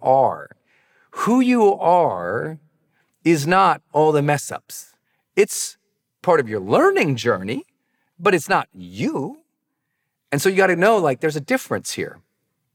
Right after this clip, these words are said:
And sometimes baggage is recognizing, "Oh, that was an awkward, weird, uncomfortable, harmful situation, but that's not me."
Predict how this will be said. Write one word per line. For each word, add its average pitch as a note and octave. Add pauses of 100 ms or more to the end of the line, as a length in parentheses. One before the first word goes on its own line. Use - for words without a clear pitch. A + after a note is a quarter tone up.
(320)
And D3+
sometimes G3+
baggage E3+
is B2
recognizing, C3+ (260)
"Oh, F#3 (380)
that G#3
was B3
an D#3+
awkward, F#3
weird, E3
uncomfortable, E3+
harmful D3
situation, A#2+ (240)
but -
that's E3+
not G#2
me." G#3+